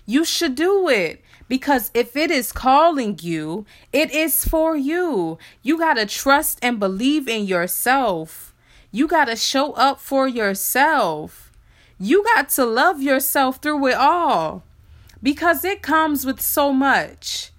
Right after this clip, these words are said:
There are some times that I weren't happy. There were times that I wasn't happy with myself. And you know what I did? I changed it. <laughs> You know what I did? I acknowledged it. I didn't run from it. I just embraced it and I accepted it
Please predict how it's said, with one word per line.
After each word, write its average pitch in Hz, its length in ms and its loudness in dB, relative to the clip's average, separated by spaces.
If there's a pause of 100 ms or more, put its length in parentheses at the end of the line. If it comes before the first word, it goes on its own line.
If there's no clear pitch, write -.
(460)
There 320 240 2
are 403 40 -2
some 262 260 0
times 220 640 2
that 226 180 4
I 262 160 6
weren't 277 300 0
happy. 202 520 0
There 262 240 0
were 320 160 -2
times 302 440 -2
that 247 120 2
I 247 80 2
wasn't 269 380 -2
happy 277 440 -2
with 190 280 -8
myself. 165 760 -6 (540)
And 247 160 0
you 277 100 2
know 277 200 2
what 269 160 0
I 277 160 6
did? 320 560 -4 (140)
I 240 140 6
changed 220 640 -2
it. 247 360 4 (200)
<laughs> - 80 0 (400)
You 302 160 4
know 330 180 8
what 311 140 6
I 320 180 4
did? 330 600 0
I 277 220 6
acknowledged 262 920 4
it. 277 260 2
I 269 140 6
didn't 254 440 -2
run 269 280 4
from 220 340 0
it. 247 160 0
I 269 120 4
just 285 360 -6
embraced 233 760 0
it 208 200 0
and 226 160 -2
I 247 120 2
accepted 220 800 -2
it 185 220 -4